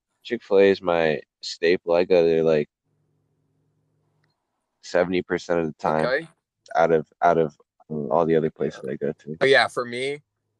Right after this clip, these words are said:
Speaker 2: after a game, like, for high school, I go to Zaxby's.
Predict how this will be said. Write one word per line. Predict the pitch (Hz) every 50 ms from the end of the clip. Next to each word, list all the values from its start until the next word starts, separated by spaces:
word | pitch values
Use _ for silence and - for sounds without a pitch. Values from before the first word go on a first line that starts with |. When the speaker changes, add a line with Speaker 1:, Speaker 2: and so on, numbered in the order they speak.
| _ _ _
Speaker 2:
after | 127 120 - _ 143 135
a | 131 127
game, | 120 123 127 131 127 131 127 _ _ _ -
like, | 113 107
for | - 123
high | - 120 120 113
school, | - - 117 107
I | 107 113
go | 117 120
to | 113 104
Zaxby's. | 98 120 110 110 117 113 - - _ 110 98 101 107 - -